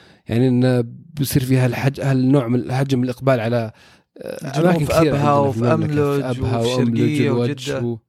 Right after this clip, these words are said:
Speaker 1: صحيح، أماكن كثيرة مرة. الشلهوب اعتزل، آه، أسطورة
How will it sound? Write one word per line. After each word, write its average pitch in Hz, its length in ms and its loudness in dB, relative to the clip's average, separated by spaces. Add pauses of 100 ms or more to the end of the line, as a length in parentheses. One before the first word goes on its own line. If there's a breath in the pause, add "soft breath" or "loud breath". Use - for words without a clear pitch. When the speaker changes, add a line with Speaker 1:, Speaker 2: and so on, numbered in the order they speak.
(140)
Speaker 1:
صحيح، 117 360 -8
أماكن 131 300 -6
كثيرة 120 320 -6
مرة. 113 280 -8 (240)
الشلهوب 165 480 2
اعتزل، 110 340 -6 (120)
آه، 104 540 -12
أسطورة 143 640 0